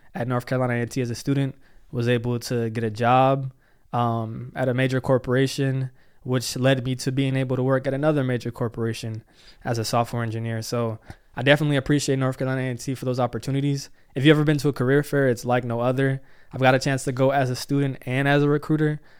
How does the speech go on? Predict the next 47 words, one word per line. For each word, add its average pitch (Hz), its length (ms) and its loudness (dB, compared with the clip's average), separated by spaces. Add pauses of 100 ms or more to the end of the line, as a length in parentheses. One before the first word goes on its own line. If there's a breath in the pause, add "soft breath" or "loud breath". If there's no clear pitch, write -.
(140 soft breath)
So - 160 -4
it - 20 2
was 131 120 0
amazing 135 480 2
to 131 60 0
be 131 160 2
able 127 180 2
to 127 80 0
see, 139 380 -2
see, 139 420 0 (480 loud breath)
uh, 135 220 4
where 131 160 6
A 127 40 2
and 131 220 0
T 147 140 -2
has 127 200 2
come 131 260 -2
from 123 600 -4
when 123 160 -2
I 123 80 2
was 123 160 2
enrolled 123 300 2
in 120 60 -2
twenty 120 200 -4
thirteen 147 640 0
to 127 100 -6
where 123 100 2
I 123 60 2
graduated 127 560 0
in 117 120 -4
twenty 120 240 -6
eighteen, 151 600 0 (380 soft breath)
all 160 340 12
the 160 60 8
way 156 160 8
up 151 160 4
until 139 140 -2
the 135 80 0
point 135 280 0
where 127 140 2
I'm 131 140 0
at 127 140 0
right 123 160 0
now 123 260 -2
in 113 80 -4
twenty 123 200 -4
twenty-three, 120 600 -2